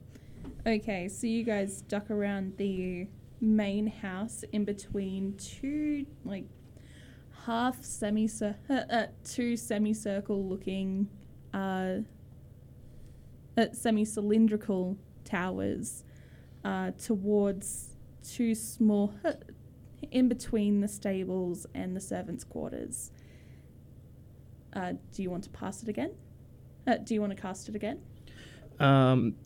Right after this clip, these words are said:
Speaker 2: the spell goes for ten minutes.
Speaker 1: Uh, ten minutes?
Speaker 2: Yeah, it's a ten-minute spell.
Speaker 1: Okay. So you guys get to about in between the stables and the servants, and you,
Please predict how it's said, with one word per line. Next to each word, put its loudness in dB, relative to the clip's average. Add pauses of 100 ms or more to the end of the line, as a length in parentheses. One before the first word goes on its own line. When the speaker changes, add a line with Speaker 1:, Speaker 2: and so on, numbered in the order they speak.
Speaker 2:
the 10
spell 12
goes 12
for 4
ten 6
minutes. 6
Speaker 1:
Uh, -2 (100)
ten 2
minutes? 2
Speaker 2:
Yeah, 6
it's -4
a -12
ten-minute 2
spell. -4
Speaker 1:
Okay. -4 (480)
So 8 (540)
you 2
guys 2 (920)
get 4
to 2
about -4 (100)
in 8
between 2
the 2
stables 0
and -2
the -4
servants, -6 (680)
and 8 (140)
you, 4